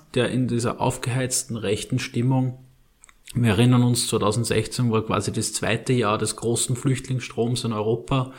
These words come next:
der in dieser aufgeheizten Stimmung glaubt hat, er muss ein Zeichen setzen, unter Anführungszeichen, und sie da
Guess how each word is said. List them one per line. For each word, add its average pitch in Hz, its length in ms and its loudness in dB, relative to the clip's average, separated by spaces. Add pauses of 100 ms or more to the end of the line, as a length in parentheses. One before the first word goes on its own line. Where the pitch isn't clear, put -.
(800)
der 113 140 2
in 127 100 0
dieser 117 280 0
aufgeheizten 120 600 -2
Stimmung 123 520 -2
glaubt 104 420 -2
hat, 127 100 0
er 110 140 -2
muss 120 500 2
ein 107 120 0
Zeichen 113 460 -2
setzen, 147 460 0
unter 135 240 -2
Anführungszeichen, 123 1000 -2
und 113 200 -2
sie 113 120 -4
da 107 320 0